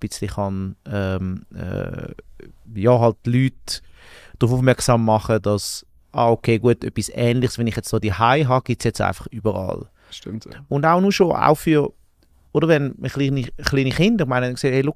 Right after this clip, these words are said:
Speaker 1: da rein wachsen deine, wachsen deine Kräuter. Klar kann man es auch im, im, im, im Topf haben, aber ich glaube, äh, wie es so ein bisschen Technik ist, kann man vielleicht auch Kinder dadurch begeistern und dann so, oder vielleicht sogar in Schulen,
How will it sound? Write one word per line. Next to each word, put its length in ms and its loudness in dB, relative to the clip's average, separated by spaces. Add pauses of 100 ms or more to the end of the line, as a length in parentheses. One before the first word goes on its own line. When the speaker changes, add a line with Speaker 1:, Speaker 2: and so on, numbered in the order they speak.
Speaker 1:
da 160 8
rein 380 4 (420)
wachsen 360 -2
deine, 480 -2
wachsen 300 -2
deine 100 0
Kräuter. 240 2
Klar 300 4
kann 100 2
man 80 0
es 80 -4
auch 140 4
im, 100 0 (240)
im, 160 -6
im, 320 -4
im 300 -4
Topf 300 -2
haben, 220 0 (380)
aber 180 2
ich 80 -2
glaube, 460 6 (320)
äh, 240 0
wie 60 2
es 100 0
so 60 0
ein 60 -2
bisschen 120 -4
Technik 560 0
ist, 280 0
kann 120 -2
man 80 -4
vielleicht 300 -2
auch 260 2 (340)
Kinder 440 2 (280)
dadurch 160 -2
begeistern 600 2
und 160 -4
dann 120 0
so, 320 2
oder 140 0
vielleicht 200 -8
sogar 200 -2
in 60 -2
Schulen, 520 0